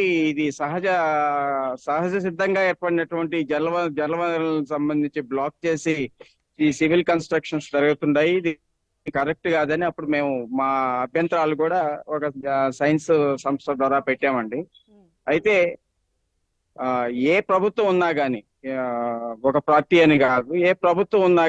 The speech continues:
Speaker 1: గానీ ఇటువంటి పారిశ్రామికవేత్తలు చెరువులను పూడ్చడానికి గానీ, అదే విధంగా నదీ జలాలని పూర్తిగా కూడా అడుగంటేటట్టు సహజ సిద్ధంగా ఏర్పడినటువంటి వాటర్ బాడీస్ మీద కన్‌స్ట్రక్షన్స్ చేయకూడదని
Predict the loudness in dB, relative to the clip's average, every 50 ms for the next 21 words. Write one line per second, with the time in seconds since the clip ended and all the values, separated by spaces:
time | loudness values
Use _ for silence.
0 | 2 2 2 2 2 2 2 2 0 0 0 -2 -2 -2 -4 -6 -4 -2 0 0
1 | -2 -2 -2 -2 -2 0 0 -2 -2 -2 -2 0 0 0 0 -2 -4 -2 -2 -2
2 | -2 -2 -4 -6 -8 -14 _ -2 0 2 4 4 4 4 2 2 0 0 -2 -2
3 | -2 -6 -4 -4 -2 -2 -2 0 0 -2 -2 -2 -2 0 0 0 0 0 -2 0
4 | 0 0 0 0 0 -2 -2 -2 -2 -2 -2 -2 -2 -4 -6 -10 _ _ _ _
5 | _ -4 -4 -2 0 0 0 0 0 0 0 0 0 0 0 0 -2 -4 -4 -6
6 | -8 -8 -6 _ -6 -4 -2 -2 -2 -2 -2 0 0 0 0 0 0 0 -2 0
7 | 0 0 0 0 0 -2 -4 -4 -4 -4 -6 -6 -6 -4 -2 0 0 0 0 -2
8 | 0 2 4 4 4 4 2 0 0 -2 0 0 0 0 -2 -4 -4 -4 -4 -2
9 | -2 -2 -2 0 0 -2 -2 -4 -4 -4 -2 0 0 0 0 -2 -4 -6 -10 _
10 | -6 -6 -6 -4 -4 -6 -6 -6 -2 0 0 0 0 0 -2 -2 -2 -2 0 0
11 | 0 0 2 2 4 4 4 4 4 2 2 2 2 2 4